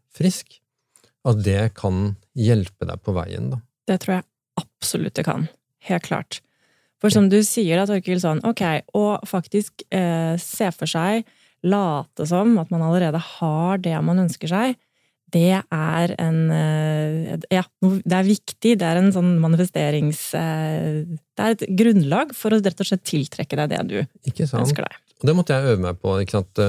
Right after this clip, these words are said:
Speaker 1: For eksempel, eh, når jeg ville bli foredragsholder og tørre å stå i store forsamlinger, så måtte jeg øve meg på å tenke at jeg allerede er det. Jeg er en som kommer ut og van-,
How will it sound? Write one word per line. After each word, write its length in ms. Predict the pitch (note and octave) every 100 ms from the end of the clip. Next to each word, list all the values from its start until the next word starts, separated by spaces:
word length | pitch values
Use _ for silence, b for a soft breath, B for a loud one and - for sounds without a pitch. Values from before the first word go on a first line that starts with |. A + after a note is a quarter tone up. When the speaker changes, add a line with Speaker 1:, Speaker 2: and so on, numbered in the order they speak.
| G2
Speaker 1:
For 100 | B2+
eksempel, 480 | B2 G2+ F2 G2 F#2+
eh, 180 | F#2+ F#2 F#2
når 240 | G#2 F#2
jeg 140 | F2 F2
ville 160 | F2+
bli 100 | F#2
foredragsholder 920 | F2+ G#2 F2+ F2 F2 - E2+ E2+ F2 F2+
og 100 | F#2
tørre 240 | - F#2 F2+
å 60 | F2+
stå 180 | F#2+
i 80 | F2+
store 200 | - F#2+
forsamlinger, 500 | G2+ - F2 F2 G2+
så 160 | A#2 A#2+
måtte 300 | A2 - B2+
jeg 240 | G#2+ A#2+ C3+ _ _ _ _ _ _
øve 300 | D3+ B2+ G2
meg 180 | F#2+ F#2+
på 140 | A#2+ B2 B2+
å 80 | A#2
tenke 380 | - A2 G2+ G2+
at 80 | C3
jeg 60 |
allerede 380 | B2 A#2 G#2+ A2+ -
er 300 | G#2+ B2 G#3
det. 120 | D#3 E2 - _ _ _ _ _ _ -
Jeg 120 | A#2+ - -
er 460 | A2 C3+ F#3 A3 - A2+
en 160 | G2+ F#2+
som 220 | A#2+ A2+
kommer 460 | - G2 F#2 F#2 G2
ut 380 | F2+ F2+ F#2 G2
og 60 | F#2+
van-, 720 | F#2+ F2 F#2+ G2 F#2+ G2